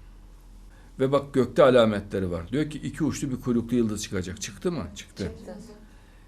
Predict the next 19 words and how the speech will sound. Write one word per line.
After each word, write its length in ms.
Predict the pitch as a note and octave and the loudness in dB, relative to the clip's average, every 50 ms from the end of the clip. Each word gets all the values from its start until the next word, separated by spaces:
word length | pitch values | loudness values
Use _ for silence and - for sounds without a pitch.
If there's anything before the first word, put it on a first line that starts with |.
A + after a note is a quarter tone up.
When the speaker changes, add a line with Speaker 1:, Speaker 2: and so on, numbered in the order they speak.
| - - - | -20 -6 2
Speaker 1:
"Diğer 260 | B2 C#3 D#3 D#3+ D#3 | 4 4 4 4 4
kuyruklu 340 | D#3 D#3+ D#3 D#3+ D#3+ - E3 D#3 | 2 0 0 0 0 0 -2 -2
yıldızlardan 500 | D3+ D3 C#3+ C#3+ D#3 D#3+ F3 E3+ D3+ C#3+ | -2 -2 0 2 2 4 4 4 4 4
daha 200 | D3 D3 C3+ C#3+ | 4 4 4 2
parlak 360 | B2+ A#2 A2+ A2 G#2 F#2 G#2+ | 2 0 2 2 0 -2 -2
olacak," 360 | G2+ F#2+ F#2 F2 F#2+ - - | -4 -4 -4 -6 -8 -8 -6
diyor. 180 | G2 F#2 F2+ F2 F#2 - - - - | -4 -4 -4 -4 -8 -12 -18 -4 0
"Daha 160 | G#2+ A2+ A#2 | 2 2 2
parlak 360 | A2+ A#2 A#2 A#2+ D3 D#3 D3+ - | 2 0 0 0 -2 -2 -4 -6
mı?" 60 | D2+ - F#2 F2 - - | -6 -6 -8 -8 -10 -4
Parlak. 360 | - G#2+ G#2+ G2+ G2 F#2 F#2 - - - - - - - - - - - - - - | 0 0 0 0 0 -4 -6 -10 -14 -18 -20 -20 -20 -20 -20 -20 -20 -20 -16 -8 -4
"Diğer 340 | D#3+ F3 G#3 A3+ F#3+ - - | 6 10 10 10 10 10 6
kuyruk 320 | - E3 E3 F3+ F3 F#3 | 0 2 2 0 0 0
yıldızların 540 | F#3+ E3 D#3+ D#3+ D#3 C#3+ E3+ F3+ B3 B3 A#3 - | 0 2 2 2 4 6 6 6 6 4 0 2
as-, 340 | - D#3 D#3 D#3 - - - - - | 4 4 6 4 2 -2 -6 0 4
aksi 300 | E3 D3+ D3+ - - C4+ | 4 4 4 4 2 0
istikamete 500 | - - - - - G3+ G3 F#3 D#3 D#3+ | 0 0 0 4 6 6 6 6 6 4
gelecek," 340 | D#3+ D3 B2 B2+ B2 - - | 2 2 2 2 0 -2 -2
diyor. 180 | A2+ G#2 G2+ | -4 -2 -2